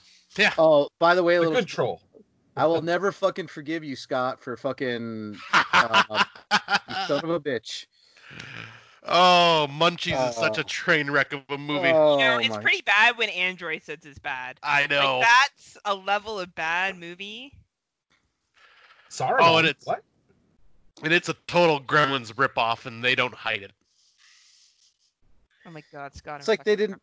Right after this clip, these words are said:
Speaker 2: they didn't finish this monkey's makeup.
Speaker 1: Right.
Speaker 2: They didn't
Speaker 3: It's
Speaker 2: smooth
Speaker 3: a
Speaker 2: it
Speaker 3: really
Speaker 2: out.
Speaker 3: hot day. It just started to melt.
Speaker 2: <laughs> Looks like
Speaker 4: <laughs>
Speaker 3: No air conditioning in the cave.
Speaker 2: Jesus.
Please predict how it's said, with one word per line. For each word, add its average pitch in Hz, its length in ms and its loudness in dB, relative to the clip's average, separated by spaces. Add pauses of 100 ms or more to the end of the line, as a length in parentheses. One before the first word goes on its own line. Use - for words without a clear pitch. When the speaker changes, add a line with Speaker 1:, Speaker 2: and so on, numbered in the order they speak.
(160)
Speaker 2:
they 175 120 -2
didn't 214 280 -6
finish 208 280 -4
this 175 160 -8
monkey's 175 400 -8
makeup. 156 440 -8 (720)
Speaker 1:
Right. 165 400 0 (720)
Speaker 2:
They 135 80 -6
didn't 143 120 -8
Speaker 3:
It's - 80 -14
Speaker 2:
smooth - 280 2
Speaker 3:
a - 40 6
Speaker 2:
it - 20 6
Speaker 3:
really - 200 8
Speaker 2:
out. - 60 0
Speaker 3:
hot 156 200 -2
day. 143 260 -2
It 123 60 -8
just - 140 -16
started 143 300 -4
to - 60 -6
melt. 113 260 -10 (800)
Speaker 2:
<laughs> - 760 -8
Looks 196 240 2
like 156 180 -2 (1300)
Speaker 4:
<laughs> - 960 -18
Speaker 3:
No 160 140 -2
air 151 160 0
conditioning 139 560 -4
in 123 80 -6
the 113 60 -10
cave. 123 440 -8 (1400)
Speaker 2:
Jesus. 117 580 -10